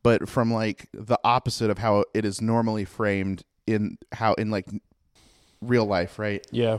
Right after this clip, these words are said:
Speaker 1: Where eating meat is, like, normal. The, this character who's trying to get people to eat meat is like, "Well,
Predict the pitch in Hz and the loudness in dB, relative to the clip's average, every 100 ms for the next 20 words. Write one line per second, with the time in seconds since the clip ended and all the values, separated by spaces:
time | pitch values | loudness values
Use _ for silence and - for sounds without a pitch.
0 | - 107 98 95 - 117 110 104 107 98 | -4 0 2 2 -2 -2 0 0 0 0
1 | 98 92 107 117 95 92 - - - _ | -2 -2 2 2 2 -2 -4 -20 -20 _
2 | - 101 95 - - _ _ - 110 - | -10 -4 -4 -4 -12 _ _ -6 -6 0
3 | 127 113 107 101 - 113 95 127 - 117 | 2 2 0 -4 -4 -4 0 0 0 -2
4 | 101 101 98 101 98 98 101 95 85 101 | -2 -4 -2 -2 -2 -4 -2 -4 -4 0
5 | 107 101 98 | 2 2 0